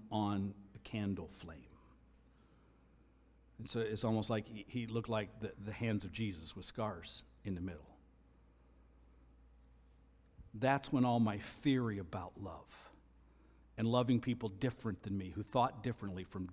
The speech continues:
different backgrounds, even different nationalities, with different primary languages, that's when it became real for me. But that only happened 'cause I got off the bench and I started serving.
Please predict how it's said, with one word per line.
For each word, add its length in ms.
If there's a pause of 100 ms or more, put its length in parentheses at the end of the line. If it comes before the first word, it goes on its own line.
different 440
backgrounds, 560
even 240
different 380
nationalities, 960 (260)
with 160
different 400
primary 480
languages, 640 (340)
that's 320
when 100
it 120
became 400
real 280
for 200 (100)
me. 220 (1300)
But 120
that 140
only 220
happened 380
'cause 120
I 80
got 260
off 220
the 80
bench 380
and 100
I 40
started 400
serving. 420